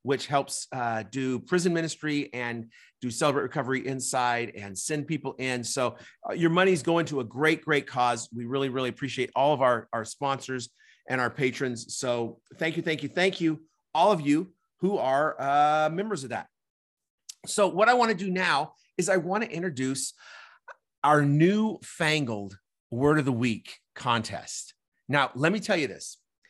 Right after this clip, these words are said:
Last week was the first week that we had the multiple choice Word of the Week. And I sent out to the first person, I said, the first person we picked at random, uh, with, with Siri,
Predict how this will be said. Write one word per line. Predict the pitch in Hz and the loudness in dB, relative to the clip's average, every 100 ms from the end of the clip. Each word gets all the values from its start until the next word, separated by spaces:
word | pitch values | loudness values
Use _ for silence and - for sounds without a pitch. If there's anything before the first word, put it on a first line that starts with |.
| _ - - | _ -20 -4
Last | 147 185 208 180 | 2 2 2 -2
week | 185 - | -4 -2
was | 135 | -4
the | 135 | -4
first | - 165 175 - | -4 -2 -2 0
week | 170 - | 0 0
that | 160 | -6
we | 143 | -4
had | 131 147 143 143 107 104 | -6 -2 0 -2 -4 -6
the | 131 139 | -2 0
multiple | 123 151 170 185 - | 0 0 -2 -10 -14
choice | 190 - 151 107 98 - - - _ _ _ _ _ _ 127 | -12 -6 -4 -4 -6 -10 -12 -16 _ _ _ _ _ _ 0
Word | 156 160 | 2 4
of | 135 | 2
the | |
Week. | 120 123 78 - - _ _ _ _ _ - - - | -2 -4 -4 -12 -20 _ _ _ _ _ -20 -6 0
And | 165 | 2
I | 160 | 2
sent | - 220 254 | 2 0 4
out | 208 170 | 4 2
to | 185 | -2
the | 151 | -6
first | - - 220 226 - | -4 2 4 4 -2
person, | 208 196 165 | -4 -4 -4
I | |
said, | 151 147 | -6 -6
the | 131 | -8
first | 117 180 180 | -4 -4 -4
person | 165 156 | -6 -6
we | |
picked | 151 175 170 | -4 -4 -4
at | 165 | -4
random, | 151 156 160 151 _ - _ | -2 -2 -4 -6 _ -20 _
uh, | 147 143 135 123 | 2 4 4 2
with, | 139 143 | -2 -4
with | 135 139 | -4 -4
Siri, | - 208 170 127 | -2 0 0 0